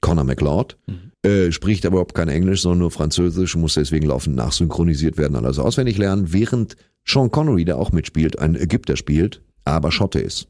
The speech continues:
Speaker 1: Man hätte da ein bisschen sinnvoll tauschen können, um
Speaker 2: Definitiv.
Speaker 1: Sprachbarrieren abzubauen. Aber der Film ist furios, die Musik von Queen. Ich persönlich hab eigentlich immer Probleme damit gehabt, wenn irgendeine Band kam und sagte, „Wir machen die Musik für den Film. Wir machen die Mu-, wir machen die komplette Musik.“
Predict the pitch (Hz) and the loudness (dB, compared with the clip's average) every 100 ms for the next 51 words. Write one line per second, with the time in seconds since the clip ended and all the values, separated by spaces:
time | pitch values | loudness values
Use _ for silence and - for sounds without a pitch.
0 | _ 78 80 82 78 71 69 - 67 69 | _ 0 2 2 0 0 0 0 0 0
1 | 62 64 64 62 71 - 60 64 - 71 | -2 -2 -2 -2 -2 0 -2 -2 -2 -2
2 | 78 76 78 78 76 78 90 - 117 110 | 0 0 0 0 0 -2 -4 0 0 0
3 | 107 - - - _ 104 110 101 - - | -2 -8 -20 -20 _ -2 2 0 -2 -12
4 | - - 98 147 147 113 - 180 151 127 | -2 0 2 4 2 0 0 0 2 2
5 | 104 135 - 107 107 82 - - 92 - | 2 0 0 2 2 0 -2 -2 -2 0
6 | 90 92 127 123 - - - _ 156 - | 0 2 2 0 -4 -16 -20 _ -2 0
7 | 127 127 139 - - - _ 113 175 151 | 0 2 0 -2 -4 -6 _ -2 -2 -4
8 | 113 98 - 71 69 64 64 - 62 - | -2 -2 0 0 0 0 -4 -4 -6 -4
9 | 69 64 82 71 60 76 98 - 95 92 | -4 -2 -2 -2 -2 0 0 -2 0 2
10 | 87 87 85 76 117 135 135 131 143 139 | 2 0 -2 0 2 2 2 2 2 0
11 | 123 - 98 - 85 71 - _ - 135 | -2 -2 -4 0 -2 -2 -8 _ 0 2
12 | 120 92 82 80 101 107 120 92 110 - | 2 0 2 2 2 2 2 0 -2 -2
13 | 90 92 78 78 78 - | -2 -2 0 0 -4 -6